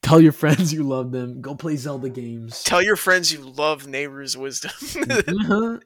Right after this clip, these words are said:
Speaker 1: uh-huh.
Speaker 2: Tell
Speaker 1: Go
Speaker 2: all
Speaker 1: tell
Speaker 2: your
Speaker 1: them.
Speaker 2: friends.
Speaker 1: Absolutely. I'm still working on ideas for merch. I'm having a hard time getting up the website because it's just me doing this.
Speaker 2: Yeah.
Speaker 1: But it will come eventually, and then we'll have, you know,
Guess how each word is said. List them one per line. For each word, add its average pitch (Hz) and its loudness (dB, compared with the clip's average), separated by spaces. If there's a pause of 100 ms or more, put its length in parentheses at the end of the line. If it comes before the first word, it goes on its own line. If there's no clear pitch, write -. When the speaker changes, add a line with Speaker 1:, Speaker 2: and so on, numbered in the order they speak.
(140)
Speaker 1:
uh-huh. 190 0 (100)
Speaker 2:
Tell 190 6
Speaker 1:
Go 185 8
Speaker 2:
all 175 8
Speaker 1:
tell 180 2
Speaker 2:
your 135 -4
Speaker 1:
them. 135 -10
Speaker 2:
friends. - -18
Speaker 1:
Absolutely. 123 -4 (200)
I'm 156 -6
still 233 0
working 220 -2
on 190 0
ideas 160 0
for 139 -8
merch. 123 -4 (260)
I'm 123 -6
having 175 2
a 160 4
hard 160 4
time 147 0
getting 131 2
up 117 -2
the 113 0
website 107 -2
because 107 -4
it's 104 -8
just - -2
me 113 -4
doing 110 -2
this. 110 -4 (260)
Speaker 2:
Yeah. - -10
Speaker 1:
But 123 -4
it 127 0
will 143 4
come 147 0
eventually, 127 0
and 117 0
then 113 0
we'll 113 0
have, 107 -2
you 107 -2
know, 104 0